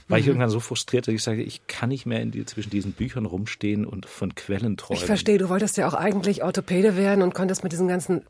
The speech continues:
Speaker 2: immer Fußnoten, Fußnoten. Das hat es dir
Speaker 1: <laughs>
Speaker 2: total kaputt
Speaker 1: Genau.
Speaker 2: gemacht, oder? Da kann man dann auch irgendwann nicht
Speaker 1: Ja,
Speaker 2: mehr.
Speaker 1: ja,
Speaker 2: Das
Speaker 1: ja.
Speaker 2: ist einfach so.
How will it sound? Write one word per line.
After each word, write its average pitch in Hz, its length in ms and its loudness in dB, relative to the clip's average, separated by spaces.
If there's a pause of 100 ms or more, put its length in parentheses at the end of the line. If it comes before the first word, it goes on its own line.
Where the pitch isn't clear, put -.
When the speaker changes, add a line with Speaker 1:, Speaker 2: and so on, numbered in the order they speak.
Speaker 2:
immer 190 160 4
Fußnoten, 170 680 2
Fußnoten. 175 520 2
Das 160 160 4
hat 180 100 4
es - 140 2
dir 190 120 8
Speaker 1:
<laughs> - 0 -
Speaker 2:
total 294 320 8
kaputt - 280 4
Speaker 1:
Genau. 135 160 10
Speaker 2:
gemacht, 123 260 6
oder? 170 300 4 (520)
Da 170 120 0
kann 196 160 4
man 196 100 8
dann 165 140 6
auch 143 160 4
irgendwann 156 340 0
nicht 107 120 6
Speaker 1:
Ja, 107 100 6
Speaker 2:
mehr. 98 200 4
Speaker 1:
ja, 98 40 -4
Speaker 2:
Das 147 160 -4
Speaker 1:
ja. 185 60 -2
Speaker 2:
ist 202 120 0
einfach 147 360 -6
so. 147 180 -8